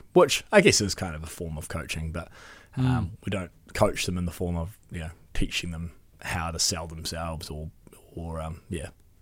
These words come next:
Speaker 1: be anything that they're not.
Speaker 2: Yeah, I think what you, you could coach them on is in terms of giving them the reass-, like,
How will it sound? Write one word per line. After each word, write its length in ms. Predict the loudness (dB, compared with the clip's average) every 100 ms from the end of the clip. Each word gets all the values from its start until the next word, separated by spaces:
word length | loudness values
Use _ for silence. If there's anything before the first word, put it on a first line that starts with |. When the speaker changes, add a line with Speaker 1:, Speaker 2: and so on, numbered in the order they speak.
| -20 -20 -20 -20 -14 -6
Speaker 1:
be 120 | -4
anything 320 | -4 -4 -4
that 100 | -4
they're 120 | -2 -2
not. 220 | -2 -4 -12 -20 -20 -20 -20 -12
Speaker 2:
Yeah, 280 | -6 -4 -4 -4
I 80 |
think 260 | -4 -4 -4
what 200 | 0 2
you, 220 | 4 2 0
you 180 | -2 0
could 180 | 0 4
coach 300 | 4 4 2
them 140 | 2
on 180 | 2 2
is 180 | 0 -2
in 120 | -2
terms 280 | 0 0 0
of 440 | 0 -2 -10 -20 -16 -8
giving 300 | 0 2 2
them 200 | 2 4
the 140 | 4 2
reass-, 400 | 2 0 -2 -8 -10 0
like, 280 | 2 2